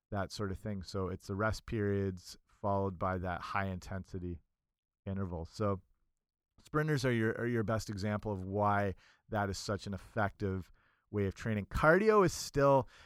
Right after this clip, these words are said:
I mean, if you read a lot of stuff, if you follow a lot of fitness, people bash cardio, like, straight, steady state, hour long cardio, which I guess I do a little as well, just because there's more, it's,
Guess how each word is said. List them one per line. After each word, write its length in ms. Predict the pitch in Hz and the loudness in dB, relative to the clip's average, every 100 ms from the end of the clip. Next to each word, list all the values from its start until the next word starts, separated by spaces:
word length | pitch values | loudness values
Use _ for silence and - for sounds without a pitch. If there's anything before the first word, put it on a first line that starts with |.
| - - | -20 -8
I 40 | 135 | -4
mean, 280 | 143 139 - - - | -2 -4 -6 -16 -10
if 160 | 143 - | -8 0
you 80 | 139 | 4
read 180 | 151 170 | 6 6
a 80 | |
lot 220 | 170 143 131 | 8 8 8
of 80 | |
stuff, 320 | - - 123 - | 4 2 2 2
if 140 | 110 | -2
you 60 | 117 | -2
follow 240 | 127 120 | 2 4
a 40 | |
lot 100 | 117 | 2
of 60 | 107 | 0
fitness, 580 | - 110 110 104 - - - _ _ _ | -2 -4 -2 -4 -4 -12 -20 _ _ _
people 340 | 131 123 131 | -2 2 2
bash 560 | 95 113 110 107 110 - - _ _ _ _ _ _ _ | 2 4 6 6 2 -6 -18 _ _ _ _ _ _ _
cardio, 500 | - 120 107 107 104 | -2 2 4 4 4
like, 180 | 98 92 | 0 -4
straight, 580 | - - 107 110 107 - | -10 -8 -2 0 0 -2
steady 420 | - - 110 104 | -6 -2 0 0
state, 400 | 98 - 107 101 - | -4 -4 -2 -2 2
hour 240 | 101 104 | 4 4
long 240 | 101 98 95 | 2 0 -4
cardio, 420 | - 104 104 98 | -2 0 2 0
which 160 | 104 | -2
I 80 | 113 | -6
guess 320 | 123 156 151 - | 0 0 0 0
I 160 | 113 117 | 2 2
do 320 | 101 113 104 | 2 0 2
a 80 | 95 | 0
little 500 | 95 104 107 113 110 - _ _ _ | -2 -2 0 -2 -2 -12 _ _ _
as 220 | 110 104 | -4 -4
well, 260 | 104 101 110 | -2 0 0
just 160 | 110 - | -2 -4
because 300 | 120 131 107 | 0 0 0
there's 160 | 113 | -2
more, 280 | 127 135 143 | 0 2 2
it's, 280 | - - - | 0 -6 -10